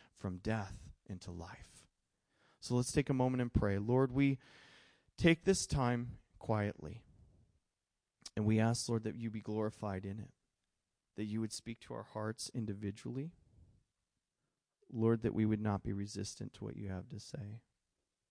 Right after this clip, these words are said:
Lord, that as we remember you by taking the bread and the cup, Lord, that we would be refreshed and encouraged.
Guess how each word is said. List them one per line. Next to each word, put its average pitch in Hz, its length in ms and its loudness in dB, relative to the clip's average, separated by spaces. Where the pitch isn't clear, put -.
Lord, 120 280 4
that 117 100 -4
as 110 260 -2
we 110 360 -6
remember 113 520 -4
you 101 220 -6
by 104 160 -8
taking 107 460 -10
the 101 60 -12
bread 104 480 -8
and 104 100 -14
the 98 60 -10
cup, - 240 -16
Lord, 110 300 0
that 107 160 0
we 110 140 4
would 104 260 0
be 98 400 -2
refreshed - 800 -10
and 98 100 -8
encouraged. 92 760 -12